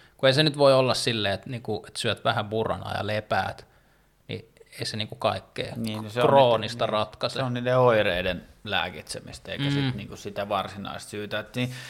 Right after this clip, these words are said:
Speaker 2: siis tässä on myös se tää niinku oma, oma tila on, on niinku myös se, että mäkin kävin ihan niinku urheilulääkärillä ja sitten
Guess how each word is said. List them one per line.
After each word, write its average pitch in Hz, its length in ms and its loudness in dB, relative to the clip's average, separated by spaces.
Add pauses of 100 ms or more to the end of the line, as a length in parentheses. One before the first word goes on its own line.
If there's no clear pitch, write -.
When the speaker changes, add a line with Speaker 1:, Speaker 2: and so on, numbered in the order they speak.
Speaker 2:
siis 117 200 -6
tässä 123 260 4
on 127 60 4
myös 127 360 4
se 127 80 0
tää 127 280 4
niinku 120 460 -2
oma, 123 440 0
oma 135 260 0
tila 113 440 2 (1600)
on, 107 340 -4
on 110 200 -4
niinku 110 280 -2
myös 110 360 -2
se, 110 240 2
että 107 360 0 (120)
mäkin 113 380 -6
kävin 104 400 0 (580)
ihan 95 400 -6 (360)
niinku 107 480 -14 (100)
urheilulääkärillä 98 1400 0
ja 90 380 -4 (300)
sitten - 500 -10